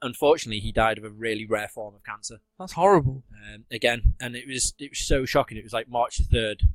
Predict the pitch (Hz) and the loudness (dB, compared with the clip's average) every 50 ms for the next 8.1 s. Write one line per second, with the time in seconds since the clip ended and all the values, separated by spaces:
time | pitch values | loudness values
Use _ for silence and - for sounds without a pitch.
0 | - _ _ 101 104 101 101 101 101 101 104 - _ - 110 101 - 110 - - | 0 _ _ -16 -16 -14 -14 -16 -18 -20 -20 -12 _ -2 -2 0 0 -2 -4 -4
1 | - 123 113 110 104 113 - - 120 120 123 131 135 - - - - - 165 151 | -4 -4 -2 -2 -2 -2 -4 -6 -10 -10 -10 -12 -10 -8 -8 -4 0 2 2 2
2 | 143 139 139 139 131 120 110 131 127 123 110 104 101 - - 135 131 - 147 135 | 2 -2 -4 -6 -6 -8 -2 0 2 2 0 0 -2 2 2 2 2 2 -10 -8
3 | 113 120 117 120 135 143 - - 135 127 127 123 113 107 107 _ _ _ - 123 | -4 -2 -2 -2 -2 -6 -10 -10 -10 -12 -12 -8 -8 -8 -8 _ _ _ -6 -6
4 | 117 117 113 - 117 117 120 120 120 120 117 117 123 127 135 139 143 147 147 143 | -6 -6 -8 -12 -16 -20 -16 -10 -8 -6 -6 -6 -8 -10 -14 -16 -16 -16 -16 -16
5 | - 165 160 151 - 165 _ _ _ - 139 135 139 143 143 147 - - 175 190 | -16 -16 -16 -18 -20 -20 _ _ _ -14 -14 -12 -12 -14 -14 -14 -14 -10 -10 -10
6 | 208 _ _ _ _ _ _ _ _ _ _ _ _ _ _ _ _ _ - 113 | -10 _ _ _ _ _ _ _ _ _ _ _ _ _ _ _ _ _ -6 -4
7 | 113 113 113 113 117 123 123 120 _ _ _ - - 160 147 - - 180 - - | -4 -2 -2 -4 -4 -6 -10 -18 _ _ _ -2 -2 -2 -2 -2 -4 -2 -4 -6
8 | - | -8